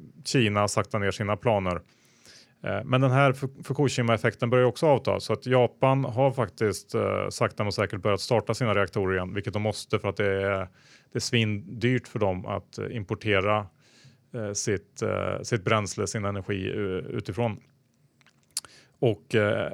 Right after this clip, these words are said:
även Kina och Indien har börjat, eh, köra igång igen med sina planer på att, eh, bygga nytt. Så att, eh, tittar man på den, eh, den globala, eh, kärn-, kärn-, eh, reaktorsmarknaden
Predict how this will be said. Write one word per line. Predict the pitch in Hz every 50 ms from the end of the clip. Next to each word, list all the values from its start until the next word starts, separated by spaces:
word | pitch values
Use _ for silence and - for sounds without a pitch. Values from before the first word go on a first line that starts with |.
| - -
även | - 120 110 113 113
Kina | 104 - 131 117 101 98 101 101
och | 107 117
Indien | 107 101 98 92 104 107 104
har | 101 104
börjat, | 104 101 101 101 98 98 95 95 92 - _ -
eh, | 113 101 101 101 98 95 95
köra | - - 120 113
igång | 107 127 135 131
igen | 120 107 98 98
med | 92
sina | - - 101 95 95 92 90
planer | - 113 104 95 92 92
på | 90 - 107 104
att, | 98 95 92 -
eh, | 107 104 104 98
bygga | 95 92 104 101 98 101
nytt. | 98 110 113 - _ - - - _ - - - - - - _
Så | - -
att, | 117 110 - -
eh, | 123 120 120 120 120 120 117 120 127 120 104
tittar | - 147 135 135 - 135 127
man | 147 165 160
på | 135 147 143 123 107 107 104 - - - _ _ _ _ _ _ _ _ _ _ _ _ _ _ _ _ _ _ _ _ _ _
den, | - 117 113 113 110 107 107 107 104
eh, | 104 101 101 101 101 101 107 110 104 92 87 90
den | 113 110 113 110
globala, | 117 123 113 117 120 110 104 107 110 120 123 123
eh, | 123 - - - - 120 110 107 101 90 92 - -
kärn-, | - - - 135 120 110 104 104 107 - - - - 107 - - - -
kärn-, | - - 127 117 110 104 104 101 101
eh, | 101 98 98 110 110 107 104 98 101 98 98 98 71 76 73 110
reaktorsmarknaden | 120 110 98 - - - 113 104 101 - - 117 110 107 104 98 - - 113 120 147 156 139 - -